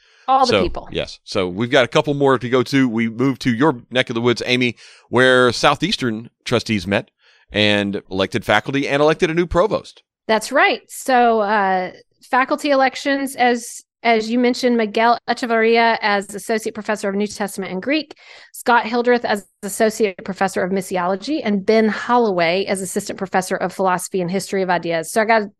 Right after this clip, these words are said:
Speaker 1: give a side note. Um, when they are elected, a lot of times these are folks who have been appointed, they're there on a contract, but being elected to the faculty is a more, you know, has some, some permanence to it. It's a trustee action.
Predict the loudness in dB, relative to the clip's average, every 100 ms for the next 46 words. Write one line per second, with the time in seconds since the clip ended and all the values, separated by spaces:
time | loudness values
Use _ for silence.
0 | -2 0 0 0 0 0 -2 -4 -8 -12
1 | -20 -20 -20 -4 2 4 4 0 -4 -4
2 | 0 2 4 4 4 2 2 0 4 2
3 | 2 0 0 2 2 2 2 0 -2 0
4 | -2 -2 -2 -4 -4 -4 -4 -4 0 2
5 | 4 4 2 0 0 0 -2 -4 -2 -2
6 | -2 -4 -4 -2 0 2 2 2 -2 -4
7 | -4 -2 -2 -2 -4 -2 0 -2 -2 0
8 | -2 -4 -6 -6 -4 -6 -6 -8 -8 -8
9 | -10 -10 _ _ _ -2 2 2 0 -2
10 | -4 -4 -8 -8 -8 -8 -8 -10 -12 -16